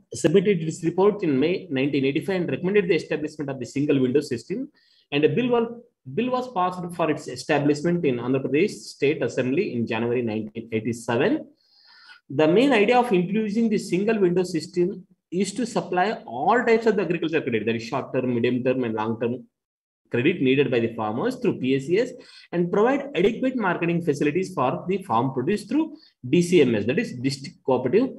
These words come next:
Marketing Societies. Okay, so the single window system is a three-tier structure in cooperative credit and two-tier structure in the cooperative marketing as shown in this flow diagram. Under the single window system, that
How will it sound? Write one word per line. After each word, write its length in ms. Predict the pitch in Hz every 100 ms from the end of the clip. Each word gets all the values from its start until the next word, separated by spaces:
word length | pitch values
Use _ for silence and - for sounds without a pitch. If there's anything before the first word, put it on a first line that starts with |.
| - -
Marketing 400 | 117 117 123 190 262 - _ -
Societies. 580 | 113 - 107 101 95 85 - _ _ _ _ _ _ _ _ _ _ _ 202
Okay, 180 | 214 156 - -
so 160 | - 233 247
the 60 | 233
single 240 | 208 233 233
window 160 | 233 220
system 280 | 202 - 262 214
is 60 | 175
a 40 | 175 -
three-tier 500 | 156 202 214 202 220 269 - _
structure 680 | - - - 160 170 214 220
in 120 | 170 139
cooperative 380 | 143 147 143 143
credit 280 | 156 247 254
and 80 | 131 120 -
two-tier 560 | 226 247 190 170 175 - - _ -
structure 440 | - 151 139 - 135 117
in 100 | 135
the 80 | 139 190
cooperative 340 | 120 117 139 117
marketing 380 | 104 104 117 202 -
as 300 | 120 120 -
shown 300 | 139 147 147
in 120 | 127 117
this 120 | 113 -
flow 140 | 117
diagram. 400 | 113 107 107 165 294 - - _ _ - -
Under 140 | 117 120
the 80 | 117
single 220 | 143 147
window 160 | 143 143 143
system, 480 | 139 214 294 - - _ -
that 140 | 127